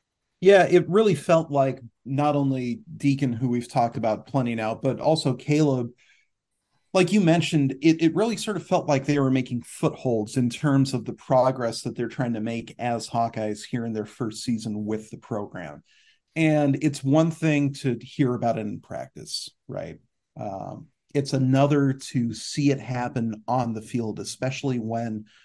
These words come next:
for so much of the season, uh, you know, Caleb's been on the bench or potentially in the doghouse on a personal matter. Uh, Deacon has, you know, been the, uh, as,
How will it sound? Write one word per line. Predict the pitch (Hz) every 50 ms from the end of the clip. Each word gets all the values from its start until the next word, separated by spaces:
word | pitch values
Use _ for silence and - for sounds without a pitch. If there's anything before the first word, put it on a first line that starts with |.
| _ _ _
for | - 127
so | - - - - - 135 127 139
much | 139 135 131 127 127 -
of | 127 107
the | 104
season, | 107 - - 139 143 147 143 139 - 104 90 98 107 - _ _ _ _ _ _ _ _ _ _ _ -
uh, | - - - -
you | - 135
know, | 127 - -
Caleb's | - - - - 143 139 143 139 131 120 -
been | - 147 143 135
on | 139 131 131
the | 131 -
bench | - - 127 127 131 131 120 - -
or | 131 120 117
potentially | 120 - 127 131 - 139 131 120 - - - 131 131 127 127
in | 113 104
the | 107
doghouse | 101 - 123 117 113 117 110 104 107 113 110 110 110 107 107 -
on | 113 107 104
a | 101 98 98 95 _ _ -
personal | - 120 107 - - 120 110 113
matter. | 107 110 104 98 95 - 92 98 - - _ _ _ _ _ _ _ _ -
Uh, | 151 - - - 110 -
Deacon | - - - 147 156 143 143 151 131 127
has, | 110 117 123 120 120 117 107 - - - - _ _ _ _ _ _ _ _ _ _ _ _ _ _ _
you | - 143
know, | 117 95 110
been | 110 107 139 127 120 117 110
the, | - 120 110 107 107 107 - - _ _ _ _ _ _ -
uh, | - - - - - - - - - - _ _ _ _ _ _ _ _ _ _ _ - 143 160 - _ -
as, | 147 147 143 135 - -